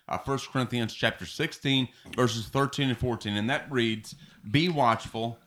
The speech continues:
stand firm in the faith, act like men, be strong, that all you do be done in love." And so we've kind of been taking this, uh, passage and kind of tearing it apart. Uh, t-, this, today, this week, we come to the words, "Be strong."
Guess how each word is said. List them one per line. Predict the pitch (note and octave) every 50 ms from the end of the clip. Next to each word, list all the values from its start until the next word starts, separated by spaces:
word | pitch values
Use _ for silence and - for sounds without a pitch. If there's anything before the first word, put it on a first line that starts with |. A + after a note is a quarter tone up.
| - - -
stand | - - - - C#3 C#3+ C#3+ C3+
firm | - C3+ C3+ C3
in | C3+ C#3
the | C3
faith, | C3+ - F#2+ F#2+ G2 G2 - - - - _ _ _ _ _ -
act | A#2+ B2+ C3+ - - - B2
like | A#2 A2+ B2 - -
men, | A#2 G#2 F#2 F#2+ F#2 F#2 G2+ A2+ - _ _ _ _ _ _ _
be | A#2 B2 B2+ C#3
strong, | C#3 - - - A#2 G#2 F#2+ F#2 F#2 F#2+ G2+ G2 - _ -
that | - G2+ G2+ -
all | - G#2 A2+ A#2+ B2+
you | C3+ C#3 C3+
do | A#2 G#2+ G2 G2 F#2+ G2 F#2 G2+ - -
be | G#2 G2 F#2
done | F2+ F2+ F2 F2 F2 F2 F2 - _
in | - - F#2 F#2+
love." | F#2 F2 D2 A#1 - - - - - - - - -
And | D3 D3+
so | D#3 F3+
we've | F3+ F#3 D#3+ - -
kind | D3+ F3 E3+
of | E3 D3
been | D3 C3+ A#2+
taking | - - - D3 C3+ - C3 B2
this, | B2+ B2+ B2 - - -
uh, | - G#2+ A2 G#2
passage | - A#2+ A#2+ A2+ A2+ - - A2+ G#2 G#2+
and | G#2 G2
kind | G#2 A#2 A2 A2
of | G#2+ -
tearing | - B2 B2 A#2+ A2+
it | G#2+
apart. | G#2 G2 A#2 A#2+ B2 - - - - - -
Uh, | A#2 B2 B2 - - - - C#3 -
t-, | - F3+
this, | - D3 E3+ F3+ F3+ - -
today, | - D#3 D3 D#3+ E3 E3+ D#3
this | C3 D3+ D3+ - -
week, | - C#3 C3+ C3 A#2+ - - - - - _
we | - C#3 C#3
come | C3 - C#3 C#3 C#3 C#3+ C#3
to | - - C#3
the | C3+ B2+
words, | A#2+ A#2+ A#2 A2+ A2+ A2+ A2+ A2+ - - _ _ _ _ _ -
"Be | - A2+ A2+ A2
strong." | - - - - G#2+ G2+ F2 D#2+ C#2+ - -